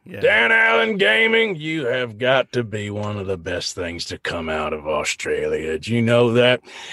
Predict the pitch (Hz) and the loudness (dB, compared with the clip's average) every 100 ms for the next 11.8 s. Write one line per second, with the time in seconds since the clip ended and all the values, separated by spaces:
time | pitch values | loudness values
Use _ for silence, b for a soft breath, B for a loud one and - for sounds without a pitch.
0 | B 165 196 190 202 170 196 202 196 - | B -4 0 2 2 2 4 4 2 0
1 | 208 220 214 202 165 165 170 180 135 151 | 0 2 2 2 0 -2 0 -2 -2 -2
2 | 196 185 165 - b b b b - 220 | 0 2 -2 -6 b b b b -8 -2
3 | 254 247 233 226 233 240 233 220 214 226 | 2 2 4 4 4 4 4 2 2 4
4 | 226 220 202 180 220 214 214 208 165 208 | 2 0 -6 0 2 4 2 2 2 2
5 | 208 190 151 190 190 147 175 175 170 151 | 2 0 0 0 0 0 2 2 2 2
6 | 147 123 82 - 95 113 117 117 123 120 | 0 0 -6 -18 -12 -6 -2 -2 -2 -4
7 | 107 107 104 120 101 92 85 85 95 98 | -6 -6 -6 -6 -6 -10 -10 -10 -8 -8
8 | 101 104 - 113 117 107 - - _ _ | -10 -10 -10 -6 -6 -8 -14 -20 _ _
9 | 107 120 113 110 113 117 - b b b | -10 -8 -6 -2 -2 -4 -8 b b b
10 | b - 156 214 190 196 170 190 196 196 | b 0 2 6 6 4 4 4 6 6
11 | 190 127 175 190 190 196 175 | 4 2 4 6 6 4 2